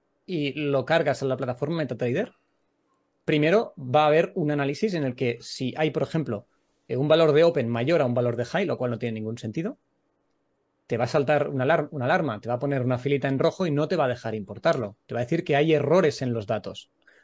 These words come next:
Mentira, creo que sí que te deja importarlo, pero hay errores, o sea, en plan, que lo sepas, ¿no? Y luego cuando haces el backtest,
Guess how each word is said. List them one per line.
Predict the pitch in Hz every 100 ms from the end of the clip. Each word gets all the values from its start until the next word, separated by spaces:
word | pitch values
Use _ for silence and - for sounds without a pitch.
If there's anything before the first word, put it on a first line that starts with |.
| -
Mentira, | 147 202 127
creo | - 220
que | 214
sí | -
que | 175
te | 143
deja | 147 160
importarlo, | 135 131 123 160 208
pero | 170 127 120 -
hay | 135
errores, | 127 190 139 104
o |
sea, | 107
en | 104
plan, | 107 98
que | 104
lo | 92
sepas, | 165 - -
¿no? | 185 247 _ _ _ _ _
Y | 143
luego | 135 170
cuando | 151 135
haces | 131 151
el | 165
backtest, | 160 - 190 202 -